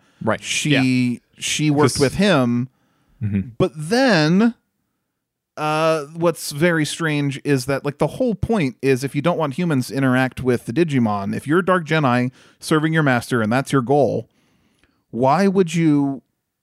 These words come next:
Speaker 2: come up with a plan that requires all of the Digidestined to come back in to get their Digimon?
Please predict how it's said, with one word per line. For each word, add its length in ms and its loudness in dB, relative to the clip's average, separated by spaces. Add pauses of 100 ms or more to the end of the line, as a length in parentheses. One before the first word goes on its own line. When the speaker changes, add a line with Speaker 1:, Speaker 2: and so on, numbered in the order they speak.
(300)
Speaker 2:
come 220 2
up 100 0
with 140 0
a 60 -2
plan 400 0
that 140 0
requires 560 0
all 220 2
of 80 0
the 80 0
Digidestined 560 0
to 80 -2
come 220 0
back 240 -2
in 140 2
to 80 -2
get 200 -4
their 120 0
Digimon? 640 -4